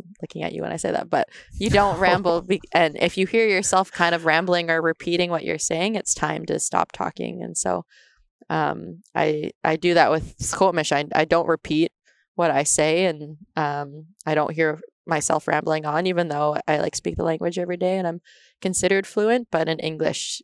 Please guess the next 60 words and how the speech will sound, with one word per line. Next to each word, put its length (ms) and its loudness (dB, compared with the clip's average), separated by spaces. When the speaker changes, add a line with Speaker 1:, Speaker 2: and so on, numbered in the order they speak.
Speaker 1:
you 140 -12
know, 100 -6
sometimes 520 -4
it's 160 -8
like 240 -8
people 260 -4
just 200 -8
love 220 2
hearing 300 -4
the 80 -6
sound 300 -6
of 80 -8
their 120 -4
voice, 480 -6
and 140 -6
I, 220 -6
um, 380 -8
I 60 -8
hear 200 -2
that 120 -2
a 80 -4
lot 180 -4
in 80 -14
English. 420 -10
So, 400 2
th-, 120 -6
not 260 2
that 140 2
I'm, 120 0
like, 240 0
putting 300 2
this 160 0
Speaker 2:
Dogging 320 6
Speaker 1:
on 140 6
Speaker 2:
on 80 2
me? 160 6
Speaker 1:
you, 160 4
but 120 4
it 120 2
made 200 2
me 120 2
think 280 0
of 180 2
it. 180 4
And 80 2
I 120 6
was 100 -2
gonna 180 2
give 120 2
you 100 2
time 260 4
to 80 2
think 220 2
about 200 2
what 160 2
you 100 2
were 80 2
gonna 180 2
say, 260 2
but 240 0